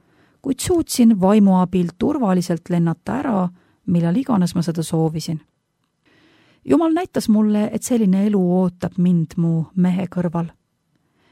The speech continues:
Ühest küljest olime vabad vaimulikult, teisest küljest oli meil palju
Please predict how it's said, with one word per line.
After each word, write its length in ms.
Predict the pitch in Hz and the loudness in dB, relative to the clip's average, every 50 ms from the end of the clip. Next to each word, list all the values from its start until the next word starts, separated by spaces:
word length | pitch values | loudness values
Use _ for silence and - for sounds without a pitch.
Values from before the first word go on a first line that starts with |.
| _ _ _ - | _ _ _ -8
Ühest 300 | 170 160 165 - - - | -6 -6 -6 -6 -8 -6
küljest 360 | - 180 170 175 156 - - | -4 -2 -2 -2 -4 -4 -4
olime 280 | 175 170 170 170 170 160 | -2 0 0 0 0 0
vabad 440 | 165 180 175 - 180 170 165 - 175 | 0 -2 -2 -2 -2 -4 -4 -4 -4
vaimulikult, 840 | 175 180 240 262 233 214 202 190 180 _ - 180 180 - _ - - _ _ _ _ _ _ _ _ _ _ _ | -2 0 2 2 2 2 2 -2 -4 _ -4 -4 -4 -6 _ -20 -20 _ _ _ _ _ _ _ _ _ _ _
teisest 360 | - 339 349 - 277 - - - | -6 -6 -4 -4 -6 -10 -2 -2
küljest 480 | 240 233 233 233 220 - - - - - _ _ - | 0 2 2 0 0 -2 -8 -14 -18 -20 _ _ -2
oli 240 | 220 214 208 208 196 | 0 2 2 2 2
meil 200 | 185 185 185 180 | 2 0 0 -2
palju 320 | - 185 190 190 185 175 | -2 -2 0 0 0 0